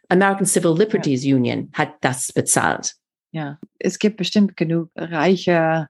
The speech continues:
Speaker 2: Leute, die würden viel Geld da-, dafür geben oder wie du gesagt, A C L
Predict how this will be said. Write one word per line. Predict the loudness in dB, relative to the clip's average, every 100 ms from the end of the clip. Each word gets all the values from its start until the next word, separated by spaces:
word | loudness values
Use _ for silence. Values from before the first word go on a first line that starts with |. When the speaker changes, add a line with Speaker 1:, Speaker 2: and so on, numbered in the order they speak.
| -4
Speaker 2:
Leute, | 2 2 2
die | 0 0
würden | 0 0 -2
viel | -2 -2
Geld | 2 2 2
da-, | 0 -2 -8
dafür | -6 -4 -4 -2
geben | -2 -2
oder | -2
wie | -4
du | -2
gesagt, | -2 -4 -2
A | -2
C | -2 -2
L | -2